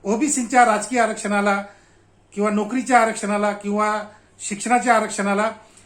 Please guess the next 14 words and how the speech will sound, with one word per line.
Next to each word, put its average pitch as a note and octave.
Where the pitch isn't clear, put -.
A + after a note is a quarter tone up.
कुठेही G#3+
कोणीही G#3
बाधा F#3
आणू F#3+
शकणार E3+
नाही. F3
दुसरी C#4+
महत्त्वाची C4
गोष्ट B3+
अशी B3+
आहे A3
की C#4
सुप्रीम C4+
कोर्टाच्या B3+